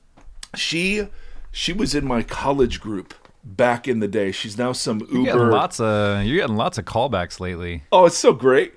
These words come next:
Speaker 1: It's so great. The fact that they're still willing to talk to me is fantastic.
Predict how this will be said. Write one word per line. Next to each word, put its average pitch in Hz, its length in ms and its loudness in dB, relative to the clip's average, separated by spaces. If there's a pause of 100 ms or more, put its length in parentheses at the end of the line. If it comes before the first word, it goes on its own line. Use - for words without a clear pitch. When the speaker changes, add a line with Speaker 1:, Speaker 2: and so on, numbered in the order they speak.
(100)
Speaker 1:
It's - 160 -4
so 160 200 2
great. 110 320 0
The - 80 -4
fact 175 260 0
that 156 140 -4
they're 143 160 4
still 139 240 -2
willing 131 240 0
to 107 80 2
talk 127 320 2
to 139 80 -6
me 143 220 -6
is 98 140 -6
fantastic. 113 800 -2